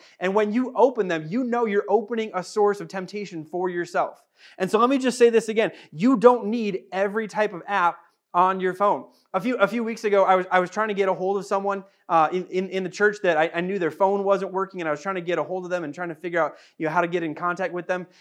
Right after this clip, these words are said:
And so I reached out to someone. I said, "Hey, you know, how can I get a hold of this person?"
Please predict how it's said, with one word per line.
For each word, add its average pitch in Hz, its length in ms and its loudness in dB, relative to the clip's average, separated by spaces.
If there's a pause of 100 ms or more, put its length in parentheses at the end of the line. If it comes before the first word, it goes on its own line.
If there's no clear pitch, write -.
(120)
And 165 200 -2
so 180 80 4
I - 20 4
reached 196 240 -2
out 196 120 4
to 185 60 -10
someone. 196 220 -4
I 180 40 -2
said, 180 160 -6
"Hey, 233 280 -4
you 190 120 -6
know, 180 80 0
how 214 160 2
can 254 120 -4
I 233 40 2
get 202 140 -2
a 190 60 0
hold 190 220 -4
of 170 60 -14
this 175 120 -8
person?" 185 480 -6